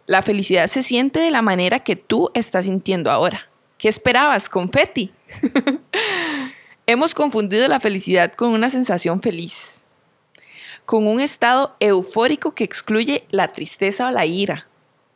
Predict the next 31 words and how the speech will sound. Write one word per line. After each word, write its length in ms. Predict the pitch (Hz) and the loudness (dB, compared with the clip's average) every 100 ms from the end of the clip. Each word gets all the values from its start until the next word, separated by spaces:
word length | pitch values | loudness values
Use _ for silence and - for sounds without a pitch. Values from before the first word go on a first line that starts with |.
| _ _ _ - - - - | _ _ _ -20 -20 -12 -2
Y 100 | 247 | 0
la 100 | 240 | 2
felicidad 440 | 247 226 220 226 | 0 0 2 0
no 100 | 277 | 0
tiene 220 | 285 285 | -2 -2
nada 180 | 277 285 | -2 -2
que 160 | - 220 | 0 0
ver 140 | 220 | 0
con 160 | 247 240 | -4 -6
esto. 340 | 277 - _ _ _ _ _ - - - | -6 -10 _ _ _ _ _ -20 -8 -2
Hago 140 | 208 | 0
una 180 | 254 254 | 0 0
pausa 300 | 247 302 214 | -2 0 -4
porque 220 | - - | -4 -4
es 80 | 202 | -2
cierto. 400 | 262 - - - _ _ _ - | -2 -4 -12 -20 _ _ _ -2
Lo 140 | 214 | 0
que 100 | 214 | 2
hemos 180 | 214 240 | 0 -2
confundido 680 | 330 339 269 254 311 - - | -6 -4 -2 0 -2 -4 -4
es 140 | 208 208 | 0 0
la 80 | |
felicidad 400 | 240 285 233 - | 0 -4 0 0
con 140 | - 226 | 0 -4
una 200 | 240 262 | -4 -4
fe-, 140 | - | -8
sensación 480 | - 254 233 185 202 | -6 -4 -4 -4 -4
de 80 | 202 | -4
ser 160 | 247 240 | -6 -4
feliz. 260 | 262 320 | -2 -2
Entonces, 480 | 233 202 208 233 | -2 -2 -2 -2